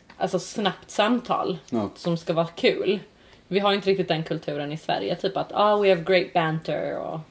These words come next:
Speaker 1: sådär liksom. Så, eh, då tänkte jag bara så här, "Ah, okej, men jag har aldrig pluggat, så jag har aldrig upplevt den sociala gemenskapen via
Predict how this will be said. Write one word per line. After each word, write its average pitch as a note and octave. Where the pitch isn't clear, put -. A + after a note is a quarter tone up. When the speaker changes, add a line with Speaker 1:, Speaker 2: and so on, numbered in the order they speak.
Speaker 1:
sådär -
liksom. D#3
Så, F3+
eh, E3+
då G3
tänkte G3
jag E3+
bara F3+
så E3+
här, D#3+
"Ah, A#3
okej, A#3+
men A3
jag A3+
har -
aldrig A#3+
pluggat, G#3+
så -
jag F3
har -
aldrig G3
upplevt D#3
den F#3
sociala E3
gemenskapen D#3+
via D3+